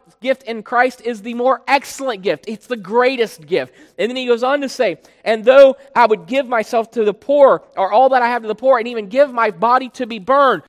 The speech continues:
Christ is a more excellent sacrifice." This is the more excellent way that Paul is explaining here as he references in verse, or chapter twelve in the last verse.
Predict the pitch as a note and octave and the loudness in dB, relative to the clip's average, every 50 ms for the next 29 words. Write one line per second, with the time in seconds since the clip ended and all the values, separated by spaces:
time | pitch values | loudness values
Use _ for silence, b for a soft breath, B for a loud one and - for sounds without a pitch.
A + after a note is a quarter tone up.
0 | _ _ _ _ - - - - C#4 D#4 D4 C4 G#3 - - - A3 B3 G#3+ A#3 | _ _ _ _ -18 -10 -2 2 2 4 4 2 0 -2 -6 -8 -6 -4 -2 -2
1 | A3+ A3+ A3+ A#3 - _ - - D4 D4+ - - - C#4+ C4+ B3+ - - - C#4+ | -2 0 -2 -2 -2 _ -2 0 0 0 0 -4 -10 -8 -8 -10 -10 -8 -4 -2
2 | C4+ C#4+ C4+ B3 A#3+ A#3+ E3 E3 - - G3+ C#4 D#4+ D#4+ - - - D4 D4+ C4 | -2 -2 -2 -2 -2 -2 -2 -2 -6 -10 -6 -4 -4 -4 -4 -8 -10 -8 -8 -8
3 | A3 D4 D4 C#4+ C#4+ C#4 C4+ C#4 C4 - - C4+ B3+ A3 G#3+ A3+ A3 G3+ F3+ C3 | -10 -10 -4 -2 0 0 0 -2 -4 -8 -12 -12 -10 -6 -2 0 0 0 -2 -4
4 | A#2+ - b b b b b b G#3 G3+ - - B3 B3 A#3+ A#3+ A#3 G#3 A3 - | -8 -16 b b b b b b -4 -4 -2 0 0 2 2 0 0 -4 -10 -14
5 | - - - B3 B3+ B3+ B3+ B3+ B3 A#3+ G3+ A#3+ B3 A#3+ A#3+ G#3 G#3+ F#3 G3+ G#3 | -14 -12 -8 -6 -6 -6 -6 -8 -12 -12 -10 -8 -4 -4 -4 -4 -6 -8 -10 -14
6 | G3 G3 _ _ _ _ _ - D#3+ F3 A#3 C4 C#4 - - A3+ G3 - A#3 G#3 | -16 -16 _ _ _ _ _ -12 -4 0 0 0 0 0 -4 -12 -10 -10 -10 -10
7 | G#3 G#3+ G3+ G3 E3+ _ _ - G#3+ A3 G#3+ G#3 - - - - - - A#3+ G#3 | -10 -10 -14 -14 -18 _ _ -6 -4 -4 -4 -4 -8 -16 -18 -14 -8 -6 -6 -6
8 | - G3+ F#3+ F#3+ F3 _ _ _ _ _ _ - B3+ C4+ B3+ G#3+ G3 F#3+ G3 F#3+ | -4 -6 -10 -10 -10 _ _ _ _ _ _ 0 2 4 6 6 4 2 -2 -6
9 | F#3 F3+ E3 E3 F3 - - C4 D4 A#3+ E3 - | -4 -4 -4 -4 -4 -4 -2 0 0 0 0 -6